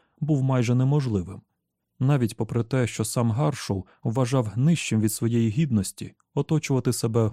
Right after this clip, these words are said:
буферами, гідними його статусу. Так, коли дзвонив телефон, звісно, якщо він був під рукою, то Гаршоу відповідав особисто. Адже будь-який з цих дзвінків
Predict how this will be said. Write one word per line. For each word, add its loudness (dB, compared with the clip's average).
буферами, -2
гідними 2
його 2
статусу. -8
Так, -2
коли 4
дзвонив 0
телефон, 2
звісно, -2
якщо -2
він 2
був 2
під -2
рукою, 0
то 2
Гаршоу 0
відповідав 0
особисто. -2
Адже 2
будь-який 2
з -10
цих 0
дзвінків 2